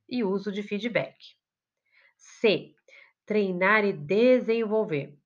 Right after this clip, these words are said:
O líder deve procurar oferecer treinamentos práticos, específicos, breves, com diferentes técnicas e abordagens, avaliando o aprendizado de cada um.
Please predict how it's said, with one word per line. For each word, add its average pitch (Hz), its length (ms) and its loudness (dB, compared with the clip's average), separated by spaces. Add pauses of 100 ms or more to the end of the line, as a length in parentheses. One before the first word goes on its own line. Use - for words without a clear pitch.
(380)
O 208 120 4
líder 180 640 -2
deve 196 320 2
procurar 233 520 2
oferecer 202 520 -4
treinamentos 190 580 -2
práticos, 190 800 0
específicos, 202 1000 -8
breves, 190 600 0
com 196 180 -6
diferentes 185 500 -6
técnicas 294 540 -2
e 262 60 2
abordagens, 208 720 -8 (420)
avaliando 240 560 6
o - 20 2
aprendizado 185 680 2
de 269 120 -8
cada 294 260 -2
um. 185 200 -4